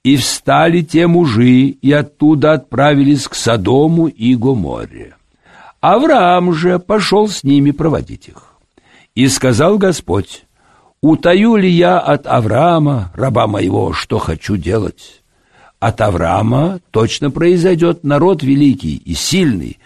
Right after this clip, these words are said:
и благословятся в нем все народы земли».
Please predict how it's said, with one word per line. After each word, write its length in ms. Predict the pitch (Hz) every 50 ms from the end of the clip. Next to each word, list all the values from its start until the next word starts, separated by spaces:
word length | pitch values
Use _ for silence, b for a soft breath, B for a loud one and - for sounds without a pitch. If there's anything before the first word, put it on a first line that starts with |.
| b b b b b b
и 220 | - 117 147 170
благословятся 1400 | 156 120 147 147 156 151 135 160 131 - - - 131 139 135 123 131 165 196 220 - - - - - - 170 170
в 80 | 151
нем 460 | 147 147 160 165 160 156 160 160 156 - _ _
все 380 | - - - - 127 147 151 147
народы 520 | 143 143 139 113 117 127 131 110 113 110
земли». 480 | 90 82 92 92 90 78 76 76 65